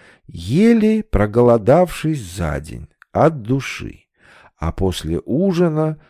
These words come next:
сморившись, все дружно зазевали и собирались уже укладываться спать,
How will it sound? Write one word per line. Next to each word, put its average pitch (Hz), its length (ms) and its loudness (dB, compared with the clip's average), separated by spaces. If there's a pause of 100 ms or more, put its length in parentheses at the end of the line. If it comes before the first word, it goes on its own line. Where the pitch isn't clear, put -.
сморившись, 147 960 -4
все - 340 -4
дружно 139 680 -2
зазевали 85 1200 -4 (280)
и 151 140 -4
собирались 220 720 -2
уже 113 240 0
укладываться 85 1040 -2
спать, 185 680 -4